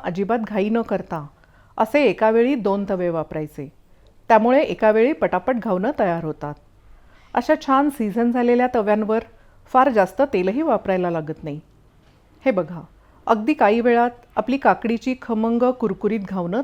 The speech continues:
तयार आहेत. कोणतीही चटणी लोणच्याबरोबर किंवा नुसतीही खायला मस्त लागतात.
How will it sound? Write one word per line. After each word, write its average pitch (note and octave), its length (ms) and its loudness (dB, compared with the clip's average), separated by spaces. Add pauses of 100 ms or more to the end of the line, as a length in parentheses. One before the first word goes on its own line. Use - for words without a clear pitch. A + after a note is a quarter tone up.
तयार D#3+ 260 -2
आहेत. C#3 100 -10 (1600)
कोणतीही C4+ 380 4
चटणी B3 440 0
लोणच्याबरोबर G#3+ 720 0 (480)
किंवा C#4 160 2
नुसतीही C4+ 460 2
खायला C4 260 2
मस्त G#3 320 -4
लागतात. D#3 360 -6